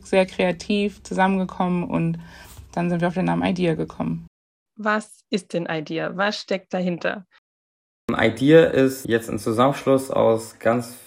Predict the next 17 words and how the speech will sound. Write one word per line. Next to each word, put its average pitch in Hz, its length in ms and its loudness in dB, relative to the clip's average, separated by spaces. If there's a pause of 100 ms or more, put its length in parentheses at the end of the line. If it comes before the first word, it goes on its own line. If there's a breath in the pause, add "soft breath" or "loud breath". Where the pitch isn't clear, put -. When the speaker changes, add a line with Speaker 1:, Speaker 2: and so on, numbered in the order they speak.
Speaker 3:
vielen 120 300 0
verschiedenen, 113 920 0 (360 loud breath)
ich - 60 -20
sag's 113 200 4
mal 110 140 0
so, 113 140 2
Business 135 340 0
Professionals, 127 840 -2 (840 soft breath)
größtenteils 113 520 4
afrodeutsche 120 580 0
Business 117 260 -4
Professionals, 110 600 -2
die 110 140 -2
sich 101 200 -8
wirklich - 680 -6
zusammengeschlossen 113 760 -2
haben 110 460 0